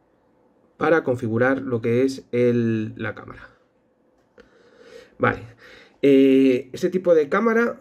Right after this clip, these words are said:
eh, te graba por detección de movimiento y te, y te graba de forma continua.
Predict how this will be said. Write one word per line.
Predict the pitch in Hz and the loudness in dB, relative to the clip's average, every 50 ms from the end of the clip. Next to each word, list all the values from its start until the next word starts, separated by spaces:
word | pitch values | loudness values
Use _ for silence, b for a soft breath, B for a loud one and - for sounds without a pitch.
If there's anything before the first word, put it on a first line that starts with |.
| - - | -12 -8
eh, | 139 139 135 135 131 131 131 131 117 107 - _ _ _ _ _ _ _ _ _ _ _ _ _ _ _ - | -4 -2 -2 -2 -2 -2 -4 -6 -8 -12 -18 _ _ _ _ _ _ _ _ _ _ _ _ _ _ _ -4
te | - 139 | 0 2
graba | 139 160 170 165 143 123 117 | 4 4 4 4 2 0 0
por | 131 123 123 | -2 -2 -2
detección | 120 117 127 120 151 175 | -2 -4 -4 -4 -2 0
de | 190 190 | 0 2
movimiento | 190 185 180 170 175 190 208 214 196 202 | 2 2 2 2 2 2 2 2 2 0
y | |
te, | 190 151 139 - 135 - | 0 0 -2 -2 -2 -2
y | - 135 | -2 -2
te | 135 135 127 | -2 0 0
graba | 131 143 156 175 170 | 0 0 0 0 0
de | 151 131 | 0 0
forma | 120 - 147 151 160 160 143 | -2 -2 -4 -4 -4 -4 -4
continua. | 120 113 113 - 117 107 101 90 - - | -4 -6 -6 -4 -6 -6 -6 -8 -14 -18